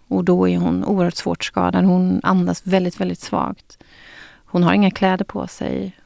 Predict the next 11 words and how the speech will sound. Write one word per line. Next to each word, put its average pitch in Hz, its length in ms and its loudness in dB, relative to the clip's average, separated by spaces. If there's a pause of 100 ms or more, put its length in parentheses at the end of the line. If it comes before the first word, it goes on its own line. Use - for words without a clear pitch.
Hon, 180 300 0
eh, - 420 -2
ligger 185 260 0
på - 120 -6
marken 196 380 -2
där 180 260 0 (1040)
en 185 160 0
bit 180 240 0
in 196 180 -2
i 196 40 -4
skogen. 202 460 -4